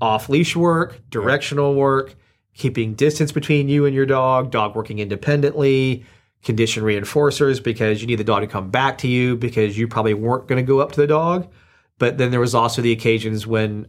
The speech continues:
I was working with some guys from the E O D unit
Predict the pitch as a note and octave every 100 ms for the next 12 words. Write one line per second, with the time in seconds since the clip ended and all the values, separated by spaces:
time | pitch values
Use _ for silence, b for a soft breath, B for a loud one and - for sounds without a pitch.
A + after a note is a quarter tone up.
0 | - A#2 A#2 A#2+ A2 G#2+ A2 A2+ A2 A2
1 | G2+ G#2 - A2 G#2 G#2 A2+ G#2 G#2 A2
2 | G#2 A2+ E3 A#2+ G2+ A2+